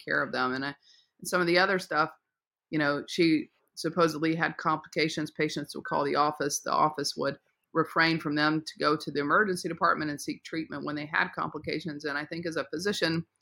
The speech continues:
your ultimate liability is to take the best care of patients. And we're surgeons. We all operate in an industry to where we know there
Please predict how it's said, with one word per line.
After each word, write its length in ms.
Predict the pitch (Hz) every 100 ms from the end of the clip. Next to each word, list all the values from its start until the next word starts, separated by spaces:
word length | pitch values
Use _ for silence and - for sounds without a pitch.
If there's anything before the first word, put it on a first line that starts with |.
| _ _ _
your 200 | - 165 -
ultimate 400 | 202 208 208 180
liability 720 | 170 165 160 156 151 151 143 -
is 160 | 160 -
to 80 |
take 260 | - 165 165
the 60 | 156
best 340 | 151 160 -
care 160 | 156 147
of 160 | -
patients. 380 | 147 151 165 170
And 80 | 220
we're 160 | 247 247
surgeons. 580 | 262 302 170 139 135 -
We 220 | 170 180
all 220 | 175 180
operate 560 | 175 175 170 160 165 170 _ _ _ _ -
in 160 | 180
an 120 | 160 147
industry 680 | 190 196 185 - 175 165 160
to 120 | 165
where 220 | 165 160
we 320 | 160 180 185 -
know 400 | 175 185 160 151
there 300 | 165 165